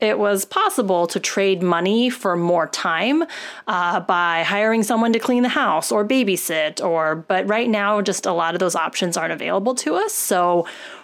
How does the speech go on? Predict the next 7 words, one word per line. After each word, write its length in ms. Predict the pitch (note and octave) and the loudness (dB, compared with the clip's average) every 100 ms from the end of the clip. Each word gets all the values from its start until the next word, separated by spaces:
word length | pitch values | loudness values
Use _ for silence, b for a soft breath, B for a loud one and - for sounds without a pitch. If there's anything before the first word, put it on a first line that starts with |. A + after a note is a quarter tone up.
| B | B
working 480 | G#3 G3+ A#3+ C4 A3+ | 0 2 2 2 4
more 220 | G#3 G#3 | 4 2
hours 480 | E3 F#3+ C4 C4+ - | 0 0 2 0 -2
just 500 | - G#3+ G3+ - - | -2 -2 -4 -6 -4
means 1000 | F3+ F#3+ G3 G3 F#3+ F#3+ F#3 F#3 E3 E3 | -2 0 2 2 0 0 0 -2 -6 -6
less 640 | C#3+ B2 - - - - _ _ | -4 -4 -4 -4 -6 -10 _ _
time, 720 | - - - - G1+ C2+ G3 | -12 -8 -6 -6 -6 -10 -10